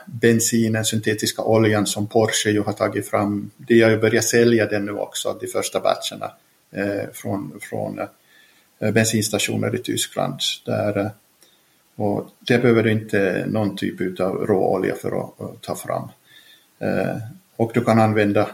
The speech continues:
eh, bensinmotor, du kan använda dieselmotor just med den här. Sen har vi då för, för stor energi så har ju den här supercritical, eh, C O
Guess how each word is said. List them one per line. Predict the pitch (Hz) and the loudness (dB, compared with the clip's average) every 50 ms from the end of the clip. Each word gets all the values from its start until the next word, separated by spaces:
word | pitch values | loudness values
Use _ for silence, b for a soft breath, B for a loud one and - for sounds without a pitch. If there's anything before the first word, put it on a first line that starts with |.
| - - - | -8 -14 -10
eh, | 104 110 | -8 -6
bensinmotor, | - 110 110 104 110 - - 110 107 104 104 113 117 127 - - - | -2 0 0 2 2 0 0 0 0 0 -2 -4 -4 -6 -8 -8 -6
du | - 104 | -4 -2
kan | 107 107 | 0 0
använda | 107 104 101 101 95 98 101 | 2 2 0 0 -2 -2 -2
dieselmotor | 104 113 110 101 - - 101 101 101 - 120 - - 98 - | -2 -2 -2 -2 -2 -4 -6 -6 -8 -10 -12 -14 -16 -16 -8
just | - 110 110 104 - - - | -4 -2 -2 -2 -4 -6 -12
med | 98 95 | -12 -10
den | 95 98 98 | -10 -8 -8
här. | 98 92 95 104 - - _ _ b b b b b b b b | -8 -8 -8 -8 -10 -12 _ _ b b b b b b b b
Sen | b - - 127 123 123 | b 4 4 6 6 6
har | 113 127 123 | 6 6 6
vi | 117 113 | 6 6
då | 110 123 113 | 4 4 2
för, | - - 113 107 | 4 4 2 2
för | 104 - 113 | 4 2 0
stor | 110 - - 117 113 110 110 | 0 2 2 2 4 4 4
energi | 110 110 107 107 - 110 104 101 | 4 4 2 2 2 0 -2 -2
så | - - 107 104 104 104 101 95 | 0 0 2 2 2 0 0 0
har | - 104 104 104 | 0 0 0 2
ju | 104 101 | 0 0
den | 104 104 101 | 0 0 0
här | 104 104 | 0 -2
supercritical, | - - 117 - 113 113 - - 117 117 - 104 - - 107 104 101 101 | -2 -4 -4 -4 -6 -4 -2 -2 0 0 0 -2 -2 -2 -2 0 2 2
eh, | 101 101 101 104 104 98 98 | 2 2 2 2 0 0 0
C | - - 110 | -2 -2 0
O | 104 107 | -2 -2